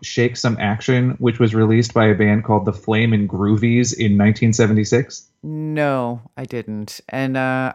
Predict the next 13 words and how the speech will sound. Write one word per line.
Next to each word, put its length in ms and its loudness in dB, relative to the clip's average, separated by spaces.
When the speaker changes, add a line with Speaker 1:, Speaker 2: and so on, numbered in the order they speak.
Speaker 2:
I 80 -2
should 240 -8
check 260 -4
it 80 -4
out 400 0
because 760 -6
the 160 -6
version 560 -4
released 600 -6
for 300 -10
this 260 -8
soundtrack 680 -6
was 680 -6